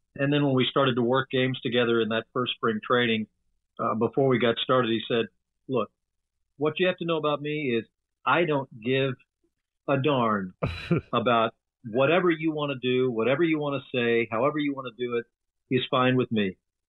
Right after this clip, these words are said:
Speaker 1: You do what you think is best, and I'm never gonna tell you how to broadcast. That's not what I'm here for. I'm here every day to have a great time, and that's all I care about.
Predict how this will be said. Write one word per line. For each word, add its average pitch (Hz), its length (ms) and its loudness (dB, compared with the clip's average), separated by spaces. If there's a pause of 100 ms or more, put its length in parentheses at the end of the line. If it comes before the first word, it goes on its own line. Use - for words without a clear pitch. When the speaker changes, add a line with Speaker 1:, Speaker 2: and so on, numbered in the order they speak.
(260)
Speaker 1:
You 143 240 4
do 151 180 4
what 127 280 2
you 139 180 2
think 143 220 0
is 120 180 0
best, 147 340 0 (260)
and 113 300 -2
I'm 139 240 2
never 151 240 2
gonna 151 280 -2
tell 139 120 0
you 123 200 -2
how 123 80 0
to 123 80 0
broadcast. 123 560 -2 (200)
That's 107 220 -4
not 131 240 2
what 131 140 2
I'm 131 160 4
here 127 260 2
for. 95 240 0 (640)
I'm 160 320 4
here 139 340 2
every 131 220 -4
day 110 360 0 (320)
to 139 60 0
have 127 220 0
a 117 80 0
great 117 380 -2 (100)
time, 95 220 -6 (760)
and 110 340 2 (160)
that's 117 320 0
all 131 160 2
I 139 100 2
care 113 240 0
about. 90 280 -8